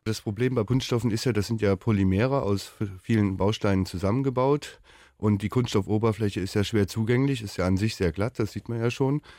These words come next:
Und die Enzyme, die letztendlich dafür sorgen müssen, diesen Kunststoff wieder zu zerlegen in die Einzelteile, müssen ja Zugang zu der Polymerfaser bekommen. Das ist noch nicht ganz klar, wie dieses Bakterium das macht, aber die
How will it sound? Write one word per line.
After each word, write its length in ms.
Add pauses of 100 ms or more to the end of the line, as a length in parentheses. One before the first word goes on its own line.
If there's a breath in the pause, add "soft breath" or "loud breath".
(320 loud breath)
Und 600
die 340
Enzyme, 500
die 120
letztendlich 440
dafür 220
sorgen 320
müssen, 240
diesen 220
Kunststoff 400
wieder 240
zu 120
zerlegen 460
in 100
die 120
Einzelteile, 680 (380 loud breath)
müssen 280
ja 140
Zugang 460
zu 160
der 120
Polymerfaser 840
bekommen. 520 (560 soft breath)
Das 160
ist 140
noch 100
nicht 180
ganz 220
klar, 320
wie 80
dieses 300
Bakterium 420
das 160
macht, 320
aber 140
die 340